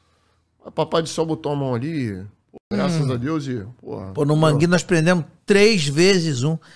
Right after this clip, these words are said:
Speaker 2: três vezes, duas vezes de pistola. Prendemos três vezes.
Speaker 1: Pô, ia solto rapidinho, meu.
Speaker 2: O cara é preso solto de pistola.
Speaker 1: É.
Speaker 2: Preso solto de pistola.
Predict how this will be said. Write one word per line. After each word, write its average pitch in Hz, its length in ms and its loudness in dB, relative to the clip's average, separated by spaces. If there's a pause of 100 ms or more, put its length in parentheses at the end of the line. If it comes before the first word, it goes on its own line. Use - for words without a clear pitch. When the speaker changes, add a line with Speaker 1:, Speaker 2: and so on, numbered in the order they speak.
(520)
Speaker 2:
três 220 440 4
vezes, 190 600 0 (180)
duas 220 320 4
vezes 175 380 2
de 185 80 -10
pistola. - 540 -10 (520)
Prendemos 180 420 2 (100)
três 196 340 4
vezes. 226 460 2 (800)
Speaker 1:
Pô, 127 100 -12
ia 104 100 -6
solto 120 280 -10
rapidinho, 107 440 -10
meu. 98 80 -16 (520)
Speaker 2:
O 277 120 -6
cara 294 260 2
é - 40 0
preso 285 320 0
solto 285 340 -2
de 269 100 2
pistola. 151 440 -2 (180)
Speaker 1:
É. 95 200 -8
Speaker 2:
Preso 294 320 4
solto 339 340 0
de - 60 -16
pistola. 151 480 -4